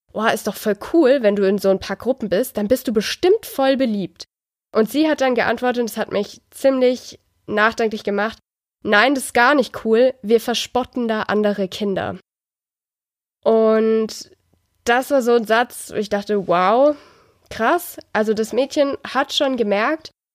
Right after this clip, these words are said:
da läuft irgendwas schief in diesen WhatsApp-Klassengruppen. Sie kann's auch schon benennen, wir verspotten da andere Kinder. Also sie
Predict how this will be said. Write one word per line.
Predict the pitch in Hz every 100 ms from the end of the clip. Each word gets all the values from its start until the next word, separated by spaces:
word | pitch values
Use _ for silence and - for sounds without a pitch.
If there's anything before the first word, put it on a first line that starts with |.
| _ -
da | 208
läuft | 214 294 359 -
irgendwas | 262 277 262 240 -
schief | - 220 277 - - _ _
in | 240
diesen | 254 247 262
WhatsApp-Klassengruppen. | 262 262 277 - 285 277 294 277 285 302 311 381 - _ _ _ _ _ -
Sie | - 233
kann's | - 247 269 -
auch | 220
schon | - 226 208
benennen, | 202 185 208 302 359 381
wir | 254 208
verspotten | 196 - - 226 - 285
da | 277 277
andere | 277 277 269
Kinder. | 269 277 277 277
Also | 214 190
sie | 190 190 202 190